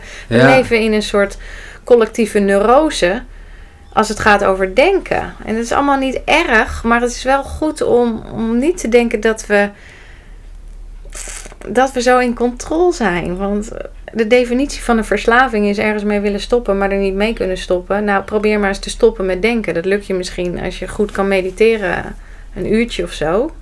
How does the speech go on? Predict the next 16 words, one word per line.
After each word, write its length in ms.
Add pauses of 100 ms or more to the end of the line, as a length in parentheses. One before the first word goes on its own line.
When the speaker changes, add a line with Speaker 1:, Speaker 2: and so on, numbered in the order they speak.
(180)
Speaker 2:
Ja, 380
ja, 140
ja. 120 (580)
Speaker 1:
Maar 460
voor 160
de 100
meeste 340
mensen 440
lukt 200
dat 100
niet 140
langer 320
dan, 220
eh, 80 (500)
drie 200
seconden. 460